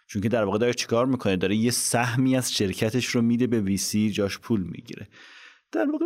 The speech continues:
ببین نکتهٔ اصلیش اینه که یه رابطهٔ برد برد شکل می‌گیره. در واقع اون پولی که وی سی می‌ده به علاوهٔ چیزهای دیگری که جز پول میادش که صحبت کردیم تحت عنوان منتورینگ و اینا،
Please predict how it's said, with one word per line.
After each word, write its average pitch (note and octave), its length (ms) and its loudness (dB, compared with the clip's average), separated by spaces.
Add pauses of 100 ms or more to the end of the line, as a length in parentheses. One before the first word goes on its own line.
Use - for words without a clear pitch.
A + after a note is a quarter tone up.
ببین C4 360 0
نکتهٔ A3+ 440 -2
اصلیش E3 640 -4
اینه F3+ 160 -4
که - 180 -8
یه E3+ 220 0
رابطهٔ B2+ 840 0
برد G#2 580 0
برد A2 280 0
شکل - 440 -8
می‌گیره. - 480 -16
در A#2 200 0
واقع A#2+ 280 0
اون D#3+ 400 -2
پولی G3 440 0
که F3 180 -2
وی A2 180 0
سی G2+ 240 -2
می‌ده F2 480 -6 (200)
به A#2 80 0
علاوهٔ B2+ 920 2 (300)
چیزهای G2+ 420 0
دیگری G#2+ 400 0
که A2+ 240 -2
جز A#2+ 280 0
پول F#2 240 -2
میادش D#2 520 -4
که - 160 -8
صحبت E2 480 -6
کردیم G#2 360 -2
تحت - 300 -14
عنوان D2+ 320 -8
منتورینگ D#2 640 -10
و - 40 -12
اینا، - 220 -12